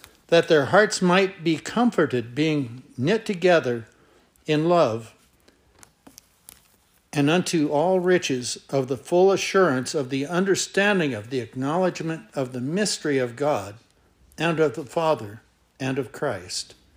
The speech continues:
in whom are hid all the treasures of wisdom and knowledge." He says, "I want this for you.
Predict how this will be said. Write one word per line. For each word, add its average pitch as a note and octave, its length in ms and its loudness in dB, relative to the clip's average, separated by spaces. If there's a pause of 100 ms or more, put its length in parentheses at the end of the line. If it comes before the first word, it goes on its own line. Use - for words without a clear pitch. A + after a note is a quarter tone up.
(880)
in D#3+ 180 -2
whom G#3 300 2
are E3 180 2
hid F3+ 280 2
all E3+ 340 2
the E3+ 140 -2
treasures F#3+ 680 0
of B2+ 200 -6
wisdom D#3 540 -4 (120)
and C3 220 -4
knowledge." G#2+ 560 -12 (840)
He E3+ 120 2
says, F3+ 300 6
"I E3+ 120 2
want A3+ 400 0
this G3+ 300 6
for G#3+ 400 0
you. C3+ 260 -4